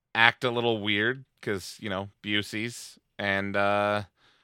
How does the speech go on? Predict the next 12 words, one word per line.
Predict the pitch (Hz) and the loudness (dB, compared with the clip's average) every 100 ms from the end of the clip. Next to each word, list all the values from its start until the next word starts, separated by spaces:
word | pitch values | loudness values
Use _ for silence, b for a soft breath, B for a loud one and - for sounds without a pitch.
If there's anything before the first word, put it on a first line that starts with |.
| _ | _
I | - | -2
think | 104 120 101 | 0 0 0
Dewey's | 110 110 120 113 | -2 0 -2 -2
gonna | - 117 113 | -2 -2 -2
start | - 123 127 110 | 2 4 4 6
down | 127 127 127 127 131 | 8 8 6 2 -2
a | 107 | -2
dark | 101 131 127 131 - | 0 6 8 6 6
path | 139 127 135 | 4 4 4
following | - 131 131 131 131 | 6 6 6 2 0
his | 135 | -4
brothers. | 123 147 120 110 - | 2 4 4 0 -6